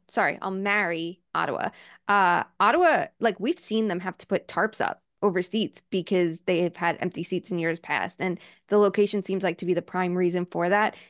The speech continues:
It feels like this is an arena unlike Florida that could use,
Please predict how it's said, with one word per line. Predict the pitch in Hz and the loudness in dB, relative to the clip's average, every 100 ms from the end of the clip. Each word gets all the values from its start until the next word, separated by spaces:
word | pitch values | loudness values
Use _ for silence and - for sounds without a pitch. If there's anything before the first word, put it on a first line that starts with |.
| - | -10
It | 190 | -4
feels | 226 214 | 0 2
like | 208 185 | 2 0
this | 190 214 | 0 2
is | 196 175 - | 2 0 -4
an | 196 | -2
arena | 190 185 180 | -2 -2 -2
unlike | 180 190 214 | -2 -2 -2
Florida | - 226 226 220 | -2 0 0 0
that | 185 - - | 0 -4 -6
could | 226 185 | -6 -2
use, | 220 214 208 - | 0 2 0 -4